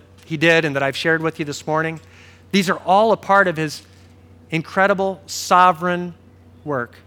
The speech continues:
Why is he doing it? Well, because I believe he's doing it in answer to his will, his purpose, but also the cry, heart cry of you.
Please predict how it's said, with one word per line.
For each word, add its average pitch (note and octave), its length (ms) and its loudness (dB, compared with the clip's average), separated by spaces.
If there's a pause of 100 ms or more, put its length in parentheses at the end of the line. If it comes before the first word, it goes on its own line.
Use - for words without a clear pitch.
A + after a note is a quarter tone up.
(920)
Why E3+ 160 4
is F#3 80 0
he G3 80 -4
doing G#3 300 0
it? A2 140 -10 (840)
Well, E3+ 140 2
because E3+ 560 -2 (680)
I E3+ 100 0
believe F3+ 240 0
he's D#3 120 -4
doing E3+ 220 -2
it D3+ 80 -8
in D3+ 60 -4
answer E3 320 -2
to D3 180 -6
his F3+ 260 -4
will, D#3+ 240 0
his F#3+ 180 -4
purpose, D3+ 360 -4
but D#3+ 140 -4
also E3+ 280 0
the D3 100 -6
cry, F3 400 2
heart F3 320 -2
cry D3 280 2
of C#3 220 -8
you. B2+ 260 -10